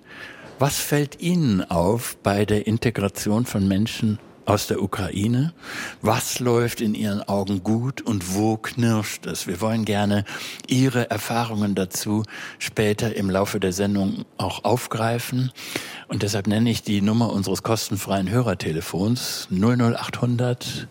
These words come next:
vierundvierzig vier vierundvierzig vier. Null null achthundert vierundvierzig vier vierundvierzig vier. Und per Mail erreichen Sie uns unter agenda at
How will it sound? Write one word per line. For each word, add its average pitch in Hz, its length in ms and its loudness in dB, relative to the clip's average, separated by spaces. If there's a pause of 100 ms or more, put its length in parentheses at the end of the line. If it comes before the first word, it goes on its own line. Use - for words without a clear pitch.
(140)
vierundvierzig 113 840 -2
vier 127 560 -2 (260)
vierundvierzig 87 920 -2
vier. 165 280 0 (920)
Null 95 240 4
null 92 200 0
achthundert 139 500 0
vierundvierzig 95 640 -2
vier 185 360 0 (160)
vierundvierzig 95 720 -2
vier. 160 420 2 (1000)
Und 107 320 2
per 110 160 2
Mail 107 540 2
erreichen 101 560 0
Sie 101 140 2
uns 101 680 0
unter 98 500 0
agenda 104 800 4 (180)
at - 440 0